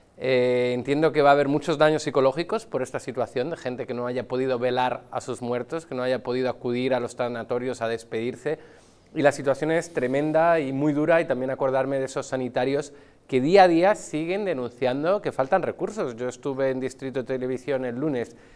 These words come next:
y denunciábamos, por favor, que el gobierno actuase con urgencia, y todavía sigo recibiendo mensajes de gente que no tiene los medios suficientes para trabajar, y la prueba es que el diez por ciento de los contagiados hoy en España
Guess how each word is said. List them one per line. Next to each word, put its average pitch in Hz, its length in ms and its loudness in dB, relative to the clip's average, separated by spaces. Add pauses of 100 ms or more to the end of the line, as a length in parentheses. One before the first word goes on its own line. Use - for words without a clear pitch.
(180)
y 131 60 0
denunciábamos, 123 640 2
por 120 220 0
favor, 131 400 0
que 123 80 -4
el 117 40 -4
gobierno 123 320 -2
actuase 135 440 -2
con 131 140 -6
urgencia, 156 600 -2 (420)
y 135 120 -8
todavía 131 420 2
sigo 170 240 -2
recibiendo 156 460 -4
mensajes 156 560 -4
de 139 80 -4
gente 131 480 -4
que 131 140 -4
no 135 140 -4
tiene 151 220 -2
los 147 180 -6
medios 143 280 -4
suficientes 139 540 -8
para 139 220 2
trabajar, 131 460 0 (460)
y 143 100 -2
la 135 180 4
prueba 180 420 6
es 196 180 -2 (220)
que 147 200 0
el 127 100 -2
diez 175 200 0
por 165 160 -4
ciento 160 280 -4
de 143 60 2
los 139 140 -4
contagiados 147 640 0
hoy 143 120 -2
en 135 80 -4
España 143 460 0